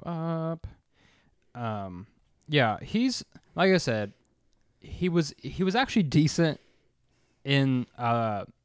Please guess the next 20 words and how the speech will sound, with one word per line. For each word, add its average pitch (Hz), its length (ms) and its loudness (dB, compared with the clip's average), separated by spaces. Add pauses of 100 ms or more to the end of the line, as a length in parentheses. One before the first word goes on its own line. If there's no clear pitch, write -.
(100)
uh, 110 720 -2
the 113 100 -4
Blade 127 340 4
movie. 95 220 -6
He 110 100 -10
was, 120 120 -12 (1000)
like 120 140 -10
I 110 40 -10
said, 110 180 -10
he 123 80 -10
was 131 120 -4
the 120 80 2
bad 92 300 -2
guy. - 240 -14 (1400)
Um, 95 520 -6 (1600)
but 120 520 -2 (2750)
that 135 200 2
was, 143 260 -2
I 143 60 -6
mean, 147 360 0